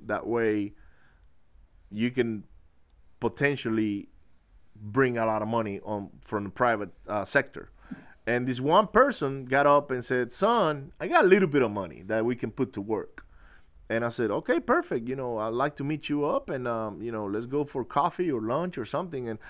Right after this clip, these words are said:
I wanna show you what I'm doing. And then we can talk about how much money you got. That way we can find a property for that money."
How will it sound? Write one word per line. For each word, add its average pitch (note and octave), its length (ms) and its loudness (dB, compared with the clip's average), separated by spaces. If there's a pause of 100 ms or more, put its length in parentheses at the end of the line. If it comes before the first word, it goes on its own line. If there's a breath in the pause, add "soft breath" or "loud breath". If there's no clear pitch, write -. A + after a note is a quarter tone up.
(160 loud breath)
I B2+ 60 -2
wanna B3+ 200 2
show A#3 220 2
you G3+ 160 2
what C3+ 160 0
I'm G2+ 140 -8
doing. G2+ 240 -6 (680)
And B2 180 -2
then C3+ 500 0 (360)
we D3+ 100 4
can D#3+ 140 0
talk C#3 160 0
about B2 300 0
how B2+ 100 0
much C3 240 -4
money B2 160 -2
you A2+ 140 2
got. D#3 240 6
That B2+ 120 2
way C3 120 6
we C3 100 0
can A#2 160 -6
find B2 540 -6 (180)
a A2+ 200 0
property B2 460 -2
for G#2 200 -4
that G2 160 -2
money." F2 260 -6